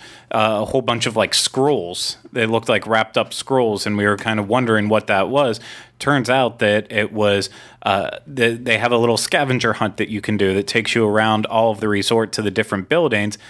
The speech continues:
and it's in a scroll shape because it comes with, uh,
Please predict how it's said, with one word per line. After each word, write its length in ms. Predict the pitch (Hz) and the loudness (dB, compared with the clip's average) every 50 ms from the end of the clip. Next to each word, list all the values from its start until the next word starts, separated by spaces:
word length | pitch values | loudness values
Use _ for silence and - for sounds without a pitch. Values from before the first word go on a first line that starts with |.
| - - - | -20 -8 -2
and 220 | - 113 110 110 127 | 0 0 0 0 0
it's 260 | - 120 110 113 - | -2 -2 -2 -2 -4
in 220 | - - 120 117 | -2 -2 -2 -2
a 60 | 113 101 | 0 0
scroll 340 | - - - 165 196 214 | -2 -2 0 0 0 0
shape 320 | 190 - - 110 104 98 - | 0 0 0 0 0 0 -4
because 280 | 113 104 - 110 101 | -6 -6 -4 -4 -4
it 60 | 113 107 | -4 -6
comes 400 | - - 123 123 117 117 117 110 | -2 -2 -2 -2 0 -2 -2 0
with, 260 | 107 107 104 98 - - - - - - - | 0 0 0 0 -2 -10 -20 -20 -20 -12 -4
uh, 380 | - 92 95 92 92 98 98 | -2 0 0 0 0 -2 -4